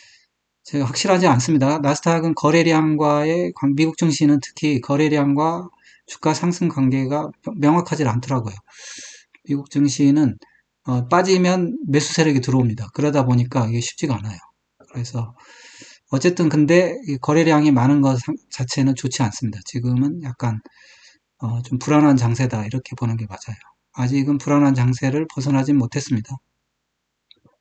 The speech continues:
그럼 종목들 한번 볼게요. 애플입니다. 애플은 제자리 지켰네요. 제자리 지켰고 개-, 사실 개파락한 부분은 다 채웠어요. 애플은 저점이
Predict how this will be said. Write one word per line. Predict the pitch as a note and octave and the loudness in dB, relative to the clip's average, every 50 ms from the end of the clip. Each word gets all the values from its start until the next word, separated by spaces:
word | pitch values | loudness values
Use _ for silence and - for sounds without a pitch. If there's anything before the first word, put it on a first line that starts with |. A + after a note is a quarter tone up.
| _ _ _ _ _ _ _ _ _ _ _ _ _ _ _ _ _ _ _ _ _ _ _ _ _ _ _ _ _ | _ _ _ _ _ _ _ _ _ _ _ _ _ _ _ _ _ _ _ _ _ _ _ _ _ _ _ _ _
그럼 | _ - D3 C#3 | _ -4 -4 -2
종목들 | C3+ - C3 C#3 D3 C#3+ - - D3 C#3 | 0 2 2 2 2 0 -2 -4 -2 0
한번 | C3+ C#3+ C#3+ C#3 B2 | 0 0 0 -2 -2
볼게요. | B2 A#2+ A#2 - C3+ A#2+ G#2+ G#2 G2 _ _ _ _ _ _ _ _ _ - - - - - - - - - _ _ _ - D3 | -4 -6 -6 -4 -4 -6 -6 -6 -10 _ _ _ _ _ _ _ _ _ -20 -20 -20 -20 -20 -20 -20 -20 -20 _ _ _ -8 -8
애플입니다. | C3 - F#3 F3 F3+ D#3+ D3+ C#3 C#3+ C#3 C#3+ F#3 | -4 0 2 4 6 6 6 6 4 2 0 -2
애플은 | D#3+ - - - - F#3 F3+ F3+ F3 F3+ F#3 F#3 F3+ F3 F3 _ _ _ _ _ _ _ | -6 -8 -4 0 2 4 6 6 6 4 4 2 -2 -4 -8 _ _ _ _ _ _ _
제자리 | - - D3+ D#3+ G3 F#3+ F3+ | -4 -2 2 4 4 4 4
지켰네요. | - - - - E3+ E3 D3 A#2+ A#2+ C#3 C3+ - | 2 0 0 0 2 2 2 2 0 -2 -6 -8
제자리 | - C3+ A#2+ B2 B2 A#2+ A#2 | -6 -4 -2 -2 -2 -2 -4
지켰고 | - - - - B2 A#2+ - - - D3 D3+ D#3+ F3 F3 | -6 -10 -10 -8 -8 -8 -8 -8 -8 -8 -8 -8 -10 -10
개-, | - - D3+ D#3 D#3 D#3+ E3+ A3+ B3 A3 C4 C#4 _ - E4 F4+ F4+ F4+ | -8 -6 -4 -4 -4 -6 -6 -8 -8 -10 -12 -12 _ -16 -18 -16 -16 -12
사실 | - - D#3+ E3 D#3+ E3+ - | -8 -6 -4 -4 -4 -4 -2
개파락한 | - D#3 D#3+ D#3+ - F3+ F3+ E3 E3 E3+ E3 | 0 0 0 2 2 2 4 4 2 2 0
부분은 | E3 D3+ C#3+ D#3 D#3+ D#3+ | -2 -2 0 0 0 0
다 | D3 - B2+ | 0 -2 -4
채웠어요. | B2 - F3 E3+ E3+ - C3+ A#2+ | -4 -4 -4 -4 -4 -2 -2 -2
애플은 | A#2+ B2 - - D#3+ D#3 D3 D3 D3 C3+ - - _ _ _ _ _ _ _ _ _ _ _ _ _ _ _ _ _ | -2 -2 -2 -2 -2 -2 0 0 -2 -2 -4 -6 _ _ _ _ _ _ _ _ _ _ _ _ _ _ _ _ _
저점이 | - - D3+ D3 D3+ - F3+ F3 F3 E3+ E3+ E3+ E3+ E3+ E3+ F3+ A3 | -8 -6 -6 -6 -2 0 2 2 2 2 2 0 0 0 -2 -4 -6